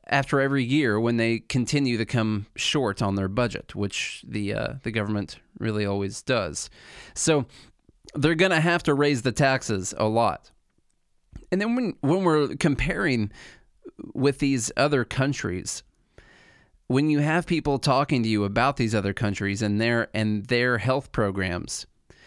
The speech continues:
first off, yes, you have to mention the fact that they pay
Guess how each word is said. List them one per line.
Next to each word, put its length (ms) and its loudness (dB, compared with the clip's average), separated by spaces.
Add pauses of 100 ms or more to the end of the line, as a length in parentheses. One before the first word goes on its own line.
(160)
first 400 2
off, 260 0 (720)
yes, 480 -2 (180)
you 200 -2
have 100 -2
to 140 -2
mention 560 -2
the 80 -2
fact 360 -2
that 120 -8
they 100 0
pay 400 -2